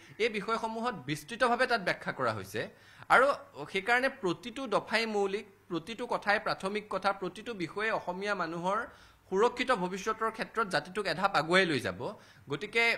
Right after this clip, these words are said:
তাৰে কিছুমান পৰামৰ্শাৱলী ৰাজ্য চৰকাৰে কৰিব পাৰে, যি ধৰণে ভূমিটো এটা ৰাজ্য চৰকাৰৰ বিষয়, যিসমূহ বিষয়ে ৰাজ্য চৰকাৰে কৰিব পাৰে, সেই বিষয়সমূহ ৰাজ্য চৰকাৰে এপ্ৰিল মাহৰ ভিতৰত দুহেজাৰ পঁচিছ চনৰ কৰিম বুলি এটা সময় নিৰ্ধাৰিতভাৱে প্ৰথমবাৰৰ কাৰণে কৈছে। সেইকাৰণে আমি ইতিবাচকভাৱে গোটেই কথাটো লৈছো।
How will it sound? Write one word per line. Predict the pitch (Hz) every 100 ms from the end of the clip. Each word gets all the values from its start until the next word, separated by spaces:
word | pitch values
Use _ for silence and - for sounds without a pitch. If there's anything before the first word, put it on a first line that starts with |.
| - - 151 147
তাৰে | 156 208 254
কিছুমান | 233 233 233
পৰামৰ্শাৱলী | 220 214 214 208 202 196 170
ৰাজ্য | 165 160
চৰকাৰে | 160 160 156 151
কৰিব | 120 120
পাৰে, | 110 107
যি | 151
ধৰণে | 170 170 165 123
ভূমিটো | 120 151 160 151
এটা | 143
ৰাজ্য | 120 117 123
চৰকাৰৰ | 135 147 131 123
বিষয়, | - 104 - - - - 120
যিসমূহ | 147 196 226 208
বিষয়ে | 190 214 185
ৰাজ্য | 143 170
চৰকাৰে | 185 175 180 180
কৰিব | 135 139 156
পাৰে, | 127 113 160
সেই | 202
বিষয়সমূহ | 175 190 190 196 185
ৰাজ্য | 139 160
চৰকাৰে | 170 170 180 175
এপ্ৰিল | 131 170 170
মাহৰ | 170 175 151
ভিতৰত | 147 160 143
দুহেজাৰ | 135 156 156
পঁচিছ | 123 151 -
চনৰ | 160 165 165
কৰিম | 151 160
বুলি | 165 196 - - -
এটা | - 202
সময় | 185 180 226 226
নিৰ্ধাৰিতভাৱে | 190 214 214 214 208 226 196
প্ৰথমবাৰৰ | - 190 202 202
কাৰণে | 202 190
কৈছে। | 180 127 139
সেইকাৰণে | 165 190 214
আমি | 233 214
ইতিবাচকভাৱে | 190 196 185 185 180 180
গোটেই | 165 170
কথাটো | 151 143 143
লৈছো। | 120 -